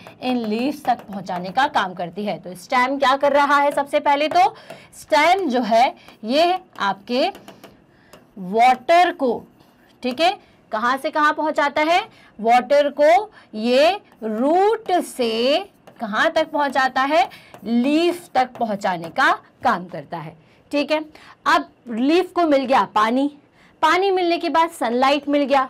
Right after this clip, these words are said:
क्या क्या मिल गया लीव्स को? लीफ को मिल गया भैया पानी मिल गया और मिल गई सनलाइट, ठीक है। सनलाइट के साथ उसका खुद का जो ग्रीन कलर है क्लोरोफिल,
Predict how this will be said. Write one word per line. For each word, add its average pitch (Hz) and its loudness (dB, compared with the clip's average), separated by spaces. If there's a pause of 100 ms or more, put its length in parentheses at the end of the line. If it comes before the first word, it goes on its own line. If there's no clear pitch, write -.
(140)
क्या 214 -2
क्या 269 -2
मिल 285 0
गया 302 2
लीव्स 311 -4
को? 403 0 (340)
लीफ 311 -2
को 349 2
मिल 277 0
गया 277 2
भैया 262 0
पानी 247 -2
मिल 226 -4
गया 208 -2
और 294 4
मिल 226 -6
गई 233 -6
सनलाइट, 220 -2 (320)
ठीक 269 -4
है। 381 0 (340)
सनलाइट 330 0
के 339 -6
साथ 311 0 (140)
उसका 294 -4
खुद 262 -6
का 285 0
जो 277 -6
ग्रीन 262 -2
कलर 247 2
है 262 -2
क्लोरोफिल, 247 -4